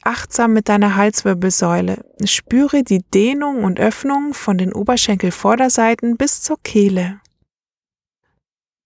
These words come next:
Einatmen, Kopf heben, schubst dich in den aufrechten Kniestand. Ausatmen, Hände vor dem Herzen aneinander, Fersen oder Heldensitz, spür nach.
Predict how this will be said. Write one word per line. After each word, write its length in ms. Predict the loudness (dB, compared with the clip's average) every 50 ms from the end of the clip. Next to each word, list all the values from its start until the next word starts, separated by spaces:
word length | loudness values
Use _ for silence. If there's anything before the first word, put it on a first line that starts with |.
| _ _ _ _ _ _ _ -2
Einatmen, 680 | 0 2 2 4 4 2 2 0 -2 0 0 0 0 0
Kopf 340 | -2 -2 -4 -4 -4 -6
heben, 360 | -2 2 4 4 4 4 2 0
schubst 440 | 0 0 0 0 0 -2 -4 -2
dich 160 | -2 -4 -2 -2
in 140 | 0 0
den 160 | 0 0 0 0
aufrechten 600 | 0 0 0 -2 -4 -4 -6 -6 -8 -12 -12 -12
Kniestand. 680 | -6 -2 0 0 0 0 -2 -4 -4 -2 -2 -4 -4 -8 _ _ -20 -20 _ _ _ _ _ _ _ _ _ _ _ _ _
Ausatmen, 640 | 0 0 0 0 0 0 -2 -2 0 0 0 2 2
Hände 340 | 2 2 2 2 2 0 0
vor 220 | -2 0 0 0
dem 160 | 2 2 0
Herzen 500 | 0 0 2 2 2 2 0 -2 -4 -4 -2
aneinander, 720 | -2 0 0 0 0 0 0 2 2 2 4 4 2 2 0 _ -10
Fersen 720 | -10 -2 0 2 4 4 4 2 2 2 0 -2 -2 0 0
oder 200 | 2 2 2 2
Heldensitz, 960 | 2 2 2 2 4 4 2 2 -2 -2 -2 -2 -4 -4 -6 -8 -6 -6 -4
spür 320 | -4 -4 -4 -2 -2 0 2
nach. 640 | 2 2 2 2 -2 -4 -6 -10 -14 -16 -18 -20